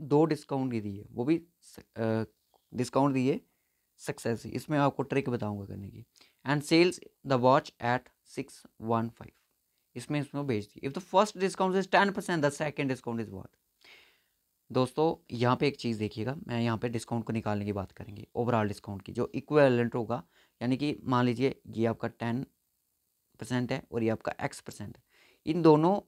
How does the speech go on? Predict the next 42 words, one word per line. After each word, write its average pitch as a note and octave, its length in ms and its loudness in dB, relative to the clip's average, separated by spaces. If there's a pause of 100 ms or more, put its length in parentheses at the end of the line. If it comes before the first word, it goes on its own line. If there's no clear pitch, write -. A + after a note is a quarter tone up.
(300)
डिस्काउंट C3 500 -2
के C#3+ 120 0
इक्विवेलेंट A#2+ 840 0
जो C3+ 120 -2 (360)
परसेंटेज A#2+ 480 -2
आएगी, G#2+ 220 -2
वो B2 120 -6
उसको B2 220 -6
मैं A2+ 100 -2
निकालूंगा। F#2 500 -12 (1000)
चलिए A#2 220 -2
निकाल G#2 280 -4
लेंगे। B2 220 -8
इक्विवेलेंट A#2+ 440 2
कैसे A#2 260 -4
कहते A#2+ 240 -4
हैं D3+ 80 -4
ये C3 120 2
चीज़ A2+ 220 -4
मैं A2+ 100 -2
आपको D#3+ 280 -4 (340)
already E3+ 340 8
बता F3 240 4
चुका C#3+ 240 -6
हूँ। G2+ 220 -10 (600)
तो D#3+ 180 6
यानी F3 260 4
कि G3 100 -2
कॉस्ट F3+ 300 4
प्राइस F3 240 2
उसकी E3 200 -4
कितनी D#3 240 -2
हुई, C3 180 0
एक - 760 -18
मिनट, A#2+ 260 -12 (280)
and A#2+ 100 -14
सेल, A2+ 240 -18 (200)
सॉरी, G#2 240 -8
सेलिंग D3 320 2
प्राइस D#3 240 6
कितनी D#3+ 260 -2
हुई E3+ 260 -2